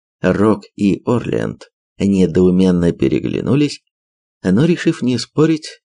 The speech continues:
стали терпеливо ждать. Подошел граф Орландский, недоуменно глянул на троицу у двери. «Госпожа призванная, наверное,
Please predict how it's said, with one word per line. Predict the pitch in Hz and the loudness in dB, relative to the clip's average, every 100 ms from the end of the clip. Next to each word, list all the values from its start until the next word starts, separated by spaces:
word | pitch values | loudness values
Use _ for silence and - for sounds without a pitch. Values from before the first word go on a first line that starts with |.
| _ | _
стали | - - - _ 139 160 151 | -20 -20 -20 _ -4 -2 -4
терпеливо | - 113 107 104 120 113 | -4 -6 -2 0 2 0
ждать. | 85 - 50 - _ _ _ - | -2 -4 -6 -8 _ _ _ -4
Подошел | 90 90 101 98 | 0 0 0 0
граф | 90 95 95 - | 2 0 -2 -4
Орландский, | 95 85 101 117 80 - 57 52 _ _ - | -4 0 2 0 -2 -6 -8 -8 _ _ -4
недоуменно | 95 95 87 85 87 107 92 | 0 2 2 2 2 0 0
глянул | 82 85 87 120 127 117 | 0 0 0 -2 -4 -6
на | - 92 | -2 -2
троицу | - 92 92 90 69 | 0 0 2 0 -4
у | |
двери. | 57 53 - - _ _ _ _ _ - | -4 -4 -6 -14 _ _ _ _ _ -6
«Госпожа | 87 87 90 - 90 101 | -2 0 0 0 2 2
призванная, | 101 101 117 90 92 92 | 2 2 2 2 2 2
наверное, | 87 90 104 92 101 98 92 87 | 4 4 2 2 0 0 -2 -6